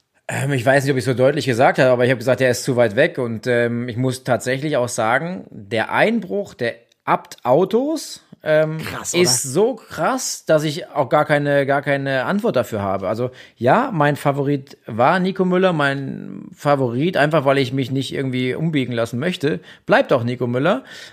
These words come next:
Speaker 1: Ähm, ich weiß, dem Nico Müller ist Zolder alles andere als lieb gewesen. Das ist nicht so seine Lieblingsstrecke gewesen. Dann kamen unglückliche Zustände dazu. Ähm, und ich weiß, Hockenheim findet er to-, total geil. Da war, glaub ich, sein erster Sieg in Hockenheim und,
Speaker 2: Ja.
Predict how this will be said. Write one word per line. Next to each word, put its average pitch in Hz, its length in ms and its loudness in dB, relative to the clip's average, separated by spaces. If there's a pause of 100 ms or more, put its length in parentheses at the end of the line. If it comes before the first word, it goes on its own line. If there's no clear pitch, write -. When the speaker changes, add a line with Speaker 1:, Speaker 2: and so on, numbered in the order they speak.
Speaker 1:
Ähm, 147 280 0
ich 117 120 -6
weiß, 156 220 2
dem 151 140 -2
Nico 151 200 -2
Müller 156 480 2 (140)
ist - 320 -8
Zolder 175 640 2
alles 156 220 2
andere 160 280 0
als 127 160 0
lieb 185 160 -2
gewesen. 180 380 2
Das 151 100 -2
ist 156 120 -6
nicht 165 120 0
so - 80 -2
seine 139 220 4
Lieblingsstrecke 151 560 0
gewesen. 180 680 0
Dann 139 220 0
kamen 151 260 0
unglückliche 156 640 -6
Zustände 175 460 -4
dazu. 214 520 -2 (440)
Ähm, 185 520 4 (160)
und 165 180 2
ich 131 140 -2
weiß, 151 300 4
Hockenheim 170 420 0
findet 156 240 0
er 143 80 -2
to-, 135 140 -8
total 123 400 0
geil. 87 280 0
Da 117 120 -2
war, 147 100 2
glaub 165 140 -2
ich, 151 40 -2
sein 139 100 -4
erster 151 280 0
Sieg 156 240 -4
in 180 140 -2
Hockenheim 175 520 0
und, 131 360 -8
Speaker 2:
Ja. 113 80 0